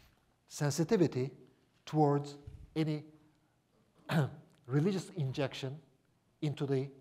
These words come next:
uh, republic's legal, political, uh, and social system. And then the second, uh, fear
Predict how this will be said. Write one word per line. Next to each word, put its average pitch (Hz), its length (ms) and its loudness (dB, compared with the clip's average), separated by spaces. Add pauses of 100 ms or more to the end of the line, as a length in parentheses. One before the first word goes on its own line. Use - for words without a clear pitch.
(120)
uh, 120 460 -6 (120)
republic's 139 640 -2 (560)
legal, 143 480 8 (420)
political, 135 560 -2 (1400)
uh, 139 40 -6 (400)
and 143 120 6
social 151 380 6
system. - 420 0 (640)
And 170 200 10
then 190 260 10 (800)
the 165 80 10
second, 175 460 8 (500)
uh, 120 680 0 (420)
fear 156 340 10